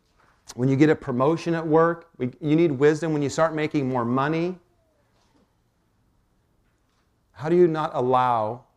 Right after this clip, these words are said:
wealth or prosperity to ruin you? You need wisdom with that. I guarantee you that as wealth goes up, life gets more and more complex, <laughs> right?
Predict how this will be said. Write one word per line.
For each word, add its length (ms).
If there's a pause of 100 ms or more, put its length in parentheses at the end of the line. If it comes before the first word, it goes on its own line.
(100)
wealth 600 (280)
or 100
prosperity 720
to 160
ruin 420
you? 140 (140)
You 120
need 320
wisdom 360
with 160
that. 320 (1040)
I 120
guarantee 680
you 200 (540)
that 220
as 320
wealth 480
goes 260
up, 360 (440)
life 280
gets 180
more 340
and 80
more 180
complex, 960
<laughs> 40
right? 260